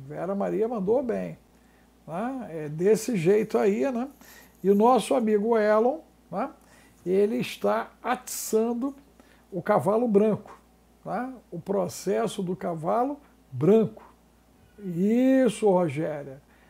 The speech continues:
É isso aí. É desse jeito, né? Isso. É isso, gente. Muito bom, muito bom.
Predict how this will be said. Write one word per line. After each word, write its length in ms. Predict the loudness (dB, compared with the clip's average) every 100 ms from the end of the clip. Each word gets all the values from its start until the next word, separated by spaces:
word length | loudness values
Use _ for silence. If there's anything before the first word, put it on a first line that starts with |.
| _ _
É 240 | -8 -4 -2
isso 360 | -2 -2 2 2
aí. 300 | 2 -2 -8 -20 _ _ _ _ -14
É 60 |
desse 600 | -6 2 4 4 2 -2
jeito, 520 | 0 0 0 -6 _
né? 300 | -14 -10 -10 -10 _ _ _ _ _ _
Isso. 1040 | -4 0 0 2 2 2 0 -12 -16 -16 -18 -6
É 180 | -2
isso, 580 | -2 0 0 0 0 -4
gente. 480 | -6 -10 -12 -18 -14
Muito 480 | -8 -6 -4 -6 -4
bom, 340 | -4 -4 -4
muito 300 | -6 -10 -8
bom. 240 | -8 -8